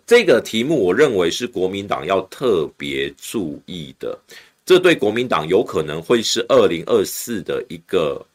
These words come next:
应该说是盲点也好，或罩门也好，这是国民党得要特别留意哦。它的题目是这样问的哦：有人说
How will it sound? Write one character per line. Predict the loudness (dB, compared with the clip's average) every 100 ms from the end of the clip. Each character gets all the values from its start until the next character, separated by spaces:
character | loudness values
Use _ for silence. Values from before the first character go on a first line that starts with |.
| _ _ _ -8
应 | 0
该 | 0
说 | 0
是 | -2 -2
盲 | -4 -4
点 | -2 -2
也 | -2 -6
好， | -6
或 | -8
罩 | -2 -2
门 | -2 -8 -6
也 | -6
好， | -6 -10 -14 -20 _
这 | -6 -4
是 | -2
国 | -4
民 | -4 -4
党 | -6 -4
得 | -2
要 | 0 -2
特 | -4 -4
别 | -2 -4
留 | -6 -8
意 | -10 -12
哦。 | -12 _ -20 -20 _ _
它 | 2 4
的 | 4 2
题 | -2 -6 0
目 | 2 0
是 | 0
这 | 0
样 | 0 0
问 | -2
的 | -4
哦： | -6 2
有 | 2 4
人 | 2 0 -6
说 | -4 2 4 4